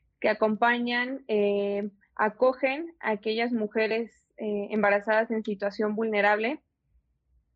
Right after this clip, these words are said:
Y bueno, pues hay muchas formas en las que se puede apoyar, desde la donación monetaria, también donación en especie o siendo voluntario en aquellas asociaciones que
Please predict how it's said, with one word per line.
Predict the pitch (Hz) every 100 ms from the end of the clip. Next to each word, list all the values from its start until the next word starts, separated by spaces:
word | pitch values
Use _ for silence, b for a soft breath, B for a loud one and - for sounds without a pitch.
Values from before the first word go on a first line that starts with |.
| _ _ _ _ _
Y | - 233 226
bueno, | 226 247 226
pues | 233 240 -
hay | 233 233 247
muchas | 262 262 294 285
formas | 262 254 269
en | 262
las | 226 220
que | 220
se | 226
puede | 208 226
apoyar, | 233 226 214 214 262 _ _
desde | 220 214 208 208
la | 202 202 202 202 196
donación | 202 226 208 208 226 226 226 226
monetaria, | - 240 226 202 202 220 233 262 - _ _ _ _ _ 220 208 -
también | 214 214 214 214 226 214
donación | 240 233 226 233 233
en | 240
especie | 226 226 - 240 247 233 247 -
o | 233 254
siendo | 254 269 269 294
voluntario | 269 214 208 220 220 226 226 -
en | 214
aquellas | 202 208 214 226
asociaciones | 233 220 208 202 202 233 233 226 269 _ _ _ _ _
que | 233 214 214 208